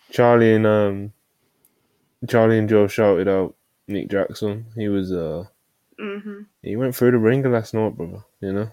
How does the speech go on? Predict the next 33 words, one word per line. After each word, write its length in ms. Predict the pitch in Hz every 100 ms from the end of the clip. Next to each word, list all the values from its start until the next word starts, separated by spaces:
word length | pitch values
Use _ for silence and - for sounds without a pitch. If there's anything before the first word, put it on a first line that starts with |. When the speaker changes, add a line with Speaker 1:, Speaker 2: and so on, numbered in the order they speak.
| -
Speaker 1:
<laughs> 840 | 117 110 - 170 - - 131 147 131
Speaker 2:
Shit, 600 | - - - - - - -
Speaker 1:
there 280 | 98 95 113
was, 140 | 120 127
like 300 | 110 135 123
I 20 |
said, 220 | - 101
there 80 | 107
was 100 | 107
a 40 |
lot 160 | 113 110
of 100 | 113
people 260 | 113 107
doing 160 | 104 101
a 80 | 98
lot 160 | 95
of 60 | 92
stuff 180 | - 98
for 100 | 101
the 60 |
love 160 | 92 92
of 80 | 95
the 60 |
game 260 | 92 92 95
last 220 | 95 -
night. 200 | 95 95 -
Man. 260 | - 104 110
It 80 | 98
was, 180 | 104 107
uh, 280 | 104 - - 147
it 120 | 147 95
was 100 | -
chaos. 540 | 104 92 95 98